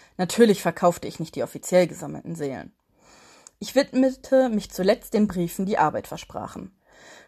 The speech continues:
Ich muss gestehen, meine Extraaufträge machten mir am meisten Spaß. Sie boten mir Abwechslung zu meinem grauen Alltag des Seelensammelns. Diesmal waren auch wieder ein paar spannende Aufträge dabei.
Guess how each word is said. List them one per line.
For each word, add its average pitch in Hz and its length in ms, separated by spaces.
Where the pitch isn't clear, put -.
Ich - 160
muss 240 220
gestehen, 208 500
meine 214 240
Extraaufträge 208 920
machten 196 540
mir 185 120
am 190 80
meisten 175 420
Spaß. - 520
Sie 226 140
boten 254 480
mir 202 260
Abwechslung 226 640
zu 196 100
meinem 180 240
grauen 233 480
Alltag 190 720
des - 140
Seelensammelns. 156 1000
Diesmal 285 380
waren 208 220
auch - 140
wieder 202 160
ein 214 120
paar 240 140
spannende 196 480
Aufträge 160 480
dabei. 156 380